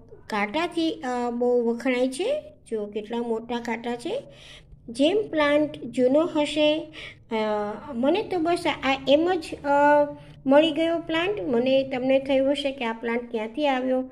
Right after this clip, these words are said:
પણ આ પ્લાન્ટ મને એમ જ, અ, બીચ ઉપરથી just મળ્યો અને મેં કલેક્ટ કરી લીધો નાનો એવો પ્લાન્ટ. ખૂબ જ નાનો પ્લાન્ટ છે, કારણ કે જો તમે કટિંગથી આ પ્લાન્ટ લગાડો છો તો બહુ જ સરસ ડેવલપ થાય છે. અને આ પ્લાન્ટ છે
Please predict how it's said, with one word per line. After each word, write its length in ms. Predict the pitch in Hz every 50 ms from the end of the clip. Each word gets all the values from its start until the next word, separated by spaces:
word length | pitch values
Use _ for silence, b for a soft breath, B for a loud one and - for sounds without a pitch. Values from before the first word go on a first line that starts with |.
| B B B B B -
પણ 120 | 285 269
આ 120 | 254 254 262
પ્લાન્ટ 320 | 262 277 269 262 269 269 269
મને 280 | 269 262 254 262 254 254
એમ 160 | 269 277 285
જ, 200 | 294 285 285 -
અ, 400 | 277 254 254 247 254 247 247 247 233 240 -
બીચ 400 | 240 247 233 247 269 269 269 277
ઉપરથી 380 | 269 262 269 269 269 262 - 262
just 440 | 233 - 254 262 269 269 - 277
મળ્યો 440 | 254 247 233 240 247 254 302 403 508 - B B B B B B B B B -
અને 380 | 240 247 247 247 240 233 233
મેં 220 | 240 240 240 233 240
કલેક્ટ 360 | 247 240 254 254 254 254 -
કરી 160 | 269 254 262
લીધો 240 | 254 269 262 285 269
નાનો 260 | 262 254 247 254 269
એવો 220 | 262 262 269 269
પ્લાન્ટ. 380 | 277 269 285 285 294 381 453 480 - - - - - b b b b b _ -
ખૂબ 220 | - 370 320 370
જ 60 | 359
નાનો 320 | 302 302 277 269 269 277 277
પ્લાન્ટ 380 | 277 277 269 269 277 277 269
છે, 160 | - 381 427
કારણ 240 | 440 - 320 285 277
કે 160 | 285 294 285
જો 140 | 277 285 302
તમે 260 | 285 277 262 254 254
કટિંગથી 600 | 254 247 254 247 254 294 330 370 370 359 339 311 285
આ 80 | 247
પ્લાન્ટ 480 | 247 233 - 233 226 226 233 240 233 233 - - B B B B B B B B -
લગાડો 420 | 233 240 247 269 285 311 330 359 359
છો 320 | 359 - 392 403 403 403 -
તો 180 | 269 240 226
બહુ 280 | 226 226 233 233 247 262
જ 40 | 269 262
સરસ 360 | - - 277 269 277 285 285 285 262
ડેવલપ 340 | 262 262 262 277 277 294 285
થાય 300 | 294 - 302 294 311 294
છે. 260 | - - 392 494 494 - - b b b b b b b b _ -
અને 360 | 254 269 269 262 262 262 262
આ 220 | 269 269 320 370
પ્લાન્ટ 420 | 440 440 - 320 285 262 254 254 240
છે 400 | 233 247 - 294 330 453 539